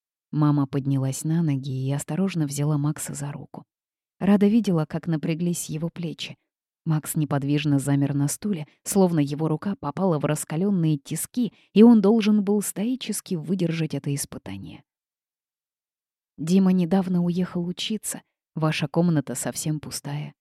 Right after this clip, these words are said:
Ты можешь пригласить своего напарника туда, если хочешь». «Спасибо. Я могу сейчас отнести туда свои вещи?» «Конечно». Не спеша поднявшись с места, Макс подхватил рюкзак и отправился наверх,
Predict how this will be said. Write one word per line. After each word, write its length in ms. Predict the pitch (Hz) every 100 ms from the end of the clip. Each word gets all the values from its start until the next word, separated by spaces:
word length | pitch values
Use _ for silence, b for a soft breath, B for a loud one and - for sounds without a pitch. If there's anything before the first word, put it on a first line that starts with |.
| _ _ _ _ -
Ты 140 | 165
можешь 360 | 165 151 151 -
пригласить 600 | 160 143 151 143 156 -
своего 400 | 127 139 143 156
напарника 580 | 139 156 160 156 -
туда, 320 | 156 165 156 185
если 380 | 131 120 -
хочешь». 500 | 139 151 135 - - _ _ _ _ _ _ _ _ _ _ _
«Спасибо. 600 | - 139 143 - 147 151 _ _ _ _
Я 200 | 147 160
могу 200 | 175 202
сейчас 540 | 226 139 139 - 190 143
отнести 420 | 143 147 - 202
туда 240 | 165 147
свои 320 | 139 139 139
вещи?» 400 | 135 110 - - - _ _ _ _ _ -
«Конечно». 580 | - 151 143 156 - 139 _ _ _ _ _ _ _ _ _ _ _
Не 140 | 156 165
спеша 360 | - 175 -
поднявшись 640 | 208 151 170 175 - 143 -
с 60 |
места, 380 | 196 226 - 131
Макс 280 | 147 220 -
подхватил 580 | - - - 131 127 117
рюкзак 500 | 117 123 180 240 - _ _ -
и 80 | 262
отправился 680 | 277 - 214 220 214 -
наверх, 480 | 196 196 151 156 -